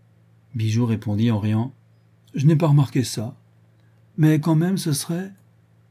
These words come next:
ça ne se voit pas beaucoup sur le haut d'un mail des yeux.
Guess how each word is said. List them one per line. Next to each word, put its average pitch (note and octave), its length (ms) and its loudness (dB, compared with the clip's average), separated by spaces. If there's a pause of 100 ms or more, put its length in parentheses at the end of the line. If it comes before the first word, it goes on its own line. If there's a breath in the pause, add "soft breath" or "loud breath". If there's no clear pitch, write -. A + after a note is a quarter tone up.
ça F3 180 0
ne D#3+ 60 4
se D3 140 0
voit D3+ 140 2
pas D#3+ 80 -6
beaucoup F3 340 -2
sur C3+ 180 -4
le A2 100 2
haut A2+ 80 2
d'un G#2+ 140 0
mail G2 360 -2
des G2+ 260 -4
yeux. G2+ 260 -4